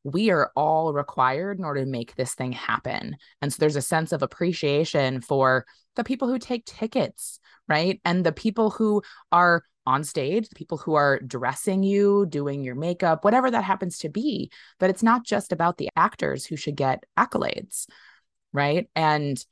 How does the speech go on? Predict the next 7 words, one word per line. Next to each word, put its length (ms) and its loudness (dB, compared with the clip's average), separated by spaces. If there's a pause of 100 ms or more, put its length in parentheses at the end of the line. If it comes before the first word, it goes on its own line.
(160)
yeah, 360 6
this 200 0
whole, 500 2
like, 280 -2 (100)
ensemble, 600 0
when 200 -2
we 420 -2